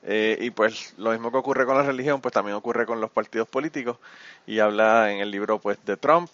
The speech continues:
el fenómeno de Trump, habla de, de por qué nosotros hemos escogido personas que son fuertes,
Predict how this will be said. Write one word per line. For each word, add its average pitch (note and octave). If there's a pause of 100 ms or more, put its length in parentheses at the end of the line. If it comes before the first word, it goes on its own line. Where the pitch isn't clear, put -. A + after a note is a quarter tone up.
(140)
el G#2
fenómeno G#2
de G2+
Trump, D#3
habla G#2
de, G#2
de F#2+
por G2+
qué A2
nosotros A2+
hemos A#2
escogido A2
personas G#2
que G#2
son G2+
fuertes, B2